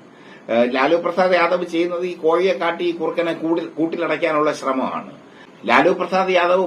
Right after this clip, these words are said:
പറഞ്ഞു കഴിഞ്ഞു, "വരുന്നെങ്കിൽ ഇപ്പോൾ വരണം, ഇല്ലെങ്കിൽ ഞങ്ങൾ പിളർത്തും ജെ ഡി യുവിനെ." ഇതൊക്കെയാണ്, ഏഹ്, ലാലു പ്രസാദ് യാദവ് നൽകുന്ന മുന്നറിയിപ്പ്. അതിനിടയിലാണ് ആദ്യ അവിശ്വാസ പ്രമേയം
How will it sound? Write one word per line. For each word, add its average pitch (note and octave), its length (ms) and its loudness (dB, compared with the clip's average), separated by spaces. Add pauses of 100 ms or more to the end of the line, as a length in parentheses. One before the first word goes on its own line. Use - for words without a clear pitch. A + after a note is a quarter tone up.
പറഞ്ഞു D3 360 0
കഴിഞ്ഞു, G2 280 -4 (760)
"വരുന്നെങ്കിൽ E3+ 460 2
ഇപ്പോൾ F3+ 340 4
വരണം, A#2 340 0
ഇല്ലെങ്കിൽ D3 320 -4
ഞങ്ങൾ D3 240 0
പിളർത്തും G#2+ 440 -2 (200)
ജെ G#2+ 140 0
ഡി F2+ 60 -6
യുവിനെ." - 320 -12 (180)
ഇതൊക്കെയാണ്, C3+ 380 0
ഏഹ്, D3+ 440 -2
ലാലു D#3 200 2
പ്രസാദ് D3+ 380 -2
യാദവ് D3 340 0
നൽകുന്ന C3 340 -2
മുന്നറിയിപ്പ്. F#2+ 580 -4 (500)
അതിനിടയിലാണ് G#3 920 0
ആദ്യ D#3+ 480 0 (120)
അവിശ്വാസ E3 460 0
പ്രമേയം D#3 560 -4